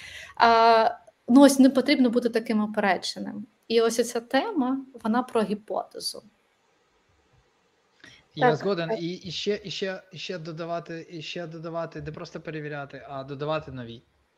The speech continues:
Speaker 2: Ну, це прям вообще,
Speaker 1: Це
Speaker 2: е,
Speaker 1: тільки в процесі. А як
Speaker 2: да.
Speaker 1: народжується гіпотеза?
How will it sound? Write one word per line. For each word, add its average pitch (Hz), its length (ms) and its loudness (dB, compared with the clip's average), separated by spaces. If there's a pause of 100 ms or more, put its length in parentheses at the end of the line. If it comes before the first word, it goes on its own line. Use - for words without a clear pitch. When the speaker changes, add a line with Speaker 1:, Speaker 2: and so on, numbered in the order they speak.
Speaker 2:
Ну, 147 340 -4
це 139 280 -6
прям 139 600 -8
вообще, 131 560 -8 (300)
Speaker 1:
Це - 180 8
Speaker 2:
е, - 20 12
Speaker 1:
тільки 277 360 10
в 269 80 6
процесі. 196 760 4
А 226 180 6
як 233 220 8
Speaker 2:
да. 269 60 6
Speaker 1:
народжується 214 540 4
гіпотеза? 196 640 -2